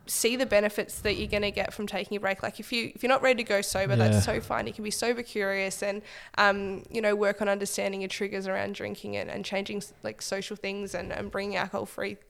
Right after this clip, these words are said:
Speaker 1: drinks to a barbecue or something like that. But if you can, highly recommend taking a bit of a break to really, um,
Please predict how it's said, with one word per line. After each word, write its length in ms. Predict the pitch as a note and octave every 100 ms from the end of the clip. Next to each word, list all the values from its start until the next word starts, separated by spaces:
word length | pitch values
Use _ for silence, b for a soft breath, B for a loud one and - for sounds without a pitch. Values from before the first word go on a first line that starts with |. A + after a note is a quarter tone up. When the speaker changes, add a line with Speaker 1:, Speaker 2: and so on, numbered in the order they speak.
| - -
Speaker 1:
drinks 340 | - G3+ - -
to 120 | -
a 60 | -
barbecue 520 | A2 G#2+ G2+ - G#2
or 100 | G2+
something 320 | - - - A#2
like 200 | - -
that. 200 | G3 -
But 260 | G3 - - - _ - - -
if 100 | A#3+
you 60 |
can, 340 | A3+ G#3+ G#3 G#3+ B B B
highly 280 | - G#3+ G#3+
recommend 440 | G#3 G#3 G3+ G3+
taking 340 | G3+ F#3+ G3 G3+
a 40 |
bit 160 | G3 F#3+
of 60 |
a 80 | G3
break 320 | G3 - A2 -
to 120 | A2
really, 400 | A#2+ B2 A#2+ A#2+ B B B B B
um, 400 | G#3 G3 G3+ G#3+